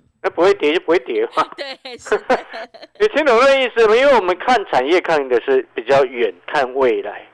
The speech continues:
Speaker 1: 你一定要看懂。当你看懂产业，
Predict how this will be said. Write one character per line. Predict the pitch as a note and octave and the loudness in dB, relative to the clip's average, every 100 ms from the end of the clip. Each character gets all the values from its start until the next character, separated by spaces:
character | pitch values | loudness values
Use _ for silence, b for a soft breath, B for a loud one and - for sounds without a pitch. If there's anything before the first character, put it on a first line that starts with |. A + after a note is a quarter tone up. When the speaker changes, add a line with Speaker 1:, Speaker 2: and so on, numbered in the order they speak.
| _ b b b b | _ b b b b
Speaker 1:
你 | D3 | -6
一 | G3 | -4
定 | A#3 | 0
要 | A#3+ | 2
看 | G#3 - C#4 G#3 B2+ | 0 -2 -2 -2 -4
懂。 | - - _ B B B B | -14 -14 _ B B B B
当 | - D#4 | -2 0
你 | A3 | 0
看 | - D4+ F#3 | 0 -2 0
懂 | E3 F#3+ | -2 -2
产 | D3+ B2 | -4 -2
业， | D#3+ D3 | 2 2